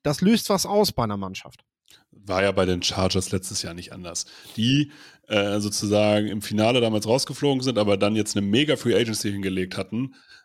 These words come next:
Speaker 2: äh, und dann auf einmal J C Jackson geholt haben, Khalil Mack geholt haben,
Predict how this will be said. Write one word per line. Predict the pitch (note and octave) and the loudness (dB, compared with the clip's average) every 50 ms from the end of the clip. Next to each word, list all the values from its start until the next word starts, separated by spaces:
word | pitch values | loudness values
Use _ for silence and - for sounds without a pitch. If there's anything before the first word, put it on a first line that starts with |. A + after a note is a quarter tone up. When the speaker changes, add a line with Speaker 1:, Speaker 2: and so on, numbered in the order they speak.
| _ _ | _ _
Speaker 2:
äh, | - G#2 G2+ G2+ G2 G2+ | 0 0 2 2 0 -2
und | - G2 G#2 G2 | -4 -4 -2 0
dann | G#2 G#2+ | 0 0
auf | A2+ G#2 - | 0 -2 -2
einmal | F2 G#2+ A2 G#2+ G2+ | -2 0 0 0 0
J | G2 G#2+ G#2 | 0 0 0
C | G2+ F#2+ G#2 F#2+ | 0 -2 -4 -2
Jackson | - B2 C3 B2+ - - A2 | -2 -2 -2 -2 -4 -4 -2
geholt | A2 A2 A2 A2 G#2+ G#2 G#2+ | 0 0 2 2 2 2 0
haben, | G#2 G2+ G2+ G2+ G2+ G2+ G2+ | 0 0 0 0 -2 -4 -6
Khalil | - - G2+ G2+ G2+ G2+ | -4 -4 -2 -2 -2 -2
Mack | G2+ G2+ G#2+ G#2+ G#2+ - | -2 -2 -2 -2 -2 -2
geholt | - G#2+ G2+ G2+ G2+ G2+ F#2+ F#2 G2 | -2 -2 0 0 0 -2 -2 -4 -6
haben, | G2 F#2+ F#2+ F#2 F#2 F#2 F#2 F#2 F#2 F#2 | -6 -6 -4 -6 -6 -6 -6 -8 -8 -10